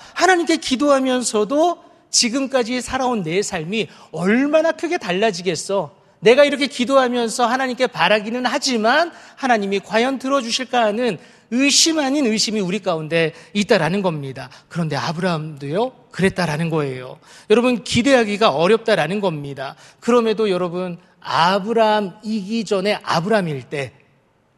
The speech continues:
창세기 십오 장 육 절에서 하나님의 약속을 아브라함이 믿어냅니다. 그러므로 인해서 하나님으로부터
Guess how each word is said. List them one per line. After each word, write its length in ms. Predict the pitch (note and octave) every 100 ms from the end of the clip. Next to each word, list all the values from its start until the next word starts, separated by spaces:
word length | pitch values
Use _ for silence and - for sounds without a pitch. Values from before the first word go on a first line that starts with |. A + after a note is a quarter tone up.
| _
창세기 360 | - G3+ G#3 F#3+
십오 240 | G#3 A3
장 200 | A3 G#3+
육 160 | G#3 F3
절에서 720 | G#3+ F#3 E3+ A3 C#4 D4+ - _
하나님의 540 | - A#3+ A3 G3 F#3+ D#3+
약속을 680 | C#3+ - F3 D#3 A#3+ D4+ - _ _ _
아브라함이 460 | B2+ C#3 D3 D3 D3
믿어냅니다. 880 | F#3 G3+ F#3+ F3+ G#3+ A#3 G3+ E3+ B2+ - -
그러므로 460 | A3+ A#3 G#3+ G#3+ G#3
인해서 340 | F#3+ G3 G3+
하나님으로부터 840 | G#3+ A#3+ A3+ G3+ F#3+ E3 A3+ D4+